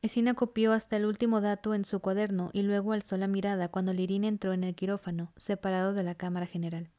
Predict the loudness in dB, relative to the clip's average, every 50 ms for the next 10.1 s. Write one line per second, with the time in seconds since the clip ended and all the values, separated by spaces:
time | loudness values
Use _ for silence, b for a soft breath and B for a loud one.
0 | _ _ B B B B B B B B B 2 4 4 4 2 2 4 4 4
1 | 2 2 2 2 2 2 2 0 0 -2 -4 -2 -2 0 0 2 2 2 2 2
2 | 0 -2 -4 -6 _ 0 2 2 2 2 0 -2 -2 -6 -6 -4 -2 -2 0 -2
3 | -2 -4 -6 -6 -6 -8 -12 _ _ B B B B B B B 0 2 4 4
4 | 2 2 0 0 0 0 0 0 0 0 0 2 2 2 2 0 0 0 0 0
5 | 2 0 0 0 0 0 0 0 0 -2 -2 -4 -4 -2 -2 -2 0 0 0 0
6 | 0 0 0 0 0 -2 -2 -2 -2 -2 -2 0 -2 -2 -4 -2 -2 -4 -4 -6
7 | -4 -6 -4 -2 -2 -2 -2 -2 -2 -4 -4 -4 -4 -4 -4 -4 -4 -8 -8 -10
8 | _ _ _ _ _ _ _ B B B B B B B B B B B B B
9 | B B -2 -2 0 0 -2 0 0 -2 0 0 0 0 0 -2 -2 -2 -4 -4
10 | -4 -8